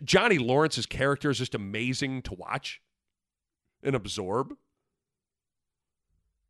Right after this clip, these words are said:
So there you go, a little T V recommendation to wrap it up with some, some deep thoughts from,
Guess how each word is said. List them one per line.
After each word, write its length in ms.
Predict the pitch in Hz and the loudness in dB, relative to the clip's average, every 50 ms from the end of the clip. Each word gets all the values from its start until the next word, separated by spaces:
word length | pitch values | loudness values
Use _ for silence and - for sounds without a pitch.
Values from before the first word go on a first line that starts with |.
| _ _ _ _ _ | _ _ _ _ _
So 160 | - - 139 | -16 -10 -6
there 160 | 139 147 143 | -4 -2 -2
you 60 | 135 120 | -2 -2
go, 100 | 117 101 | -4 -4
a 20 | |
little 160 | 98 113 113 | -4 -6 -6
T 220 | - - - 151 147 | -6 -6 -8 -6 -4
V 180 | 123 131 127 | -2 -2 -2
recommendation 800 | 117 113 110 - - 104 98 95 92 92 92 - - 104 95 90 | -2 -2 -4 -4 -6 -8 -10 -8 -10 -10 -8 -8 -8 -8 -8 -8
to 120 | - 101 | -8 -8
wrap 260 | 95 101 101 98 - | -6 -6 -6 -6 -6
it 80 | 104 92 | -6 -6
up 180 | 92 92 - - | -6 -8 -8 -10
with 120 | 92 - | -12 -12
some, 220 | - - 92 85 - | -12 -14 -14 -16 -16
some 200 | - - 98 92 | -14 -14 -14 -12
deep 280 | - - 107 101 - - | -10 -10 -10 -10 -10 -10
thoughts 300 | 104 101 101 90 - - | -8 -8 -8 -10 -12 -14
from, 300 | - 90 85 82 82 | -14 -16 -16 -18 -18